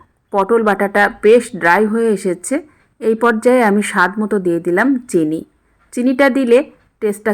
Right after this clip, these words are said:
কিন্তু আরও বেড়ে যাবে, তবে যদি আপনাদের সমস্যা থাকে আপনারা স্কিপ করতে পারেন। এই পর্যায়ে পটল বাটাটা কিন্তু একদম ড্রাই হয়ে এসেছে, আর এক্সট্রা যে জলটা পুরোপুরি শুকিয়ে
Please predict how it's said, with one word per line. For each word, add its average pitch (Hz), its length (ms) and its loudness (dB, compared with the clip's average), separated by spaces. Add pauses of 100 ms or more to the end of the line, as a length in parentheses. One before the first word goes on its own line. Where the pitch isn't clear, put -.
কিন্তু 214 200 -2 (140)
আরও 190 140 2 (100)
বেড়ে 180 280 2
যাবে, 170 220 0 (460)
তবে 170 240 -2 (140)
যদি 190 180 2 (120)
আপনাদের 190 320 -4 (100)
সমস্যা 175 340 -6 (100)
থাকে 180 180 -8 (100)
আপনারা 180 220 -6 (100)
স্কিপ 185 200 -10 (100)
করতে 185 220 -6 (100)
পারেন। 175 240 -2 (580)
এই 247 240 4
পর্যায়ে 269 360 4 (100)
পটল 233 320 2
বাটাটা 247 300 0 (100)
কিন্তু 240 280 2 (320)
একদম 220 280 0 (120)
ড্রাই 202 300 2
হয়ে 233 260 2
এসেছে, 190 380 -4 (560)
আর 170 360 4 (280)
এক্সট্রা 202 340 -2
যে 214 60 6 (100)
জলটা 180 300 4 (100)
পুরোপুরি 247 460 2
শুকিয়ে 220 380 0